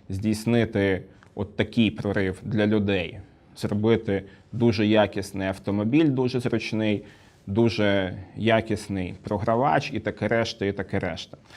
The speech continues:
Тобто, відповідно, в системі, що застигла, це може бути працююча модель. В системі, яка постійно еволюціонує, змінюється, е, модель:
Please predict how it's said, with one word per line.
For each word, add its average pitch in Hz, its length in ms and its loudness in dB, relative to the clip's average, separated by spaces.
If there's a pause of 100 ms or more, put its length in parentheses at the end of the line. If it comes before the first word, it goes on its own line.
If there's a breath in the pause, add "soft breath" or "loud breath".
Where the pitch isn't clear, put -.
(140 loud breath)
Тобто, 107 240 -2
відповідно, 185 680 2 (320 loud breath)
в 160 640 6
системі, 147 800 2
що 131 220 2
застигла, 143 880 2 (320)
це 139 160 2
може 135 320 2
бути 104 440 2 (300 loud breath)
працююча 110 680 4
модель. 101 460 2
В - 20 -16
системі, 151 540 0
яка 131 300 6
постійно 131 720 2
еволюціонує, 127 1040 2 (240 loud breath)
змінюється, 123 1000 2 (580 loud breath)
е, - 240 -6
модель: 139 520 6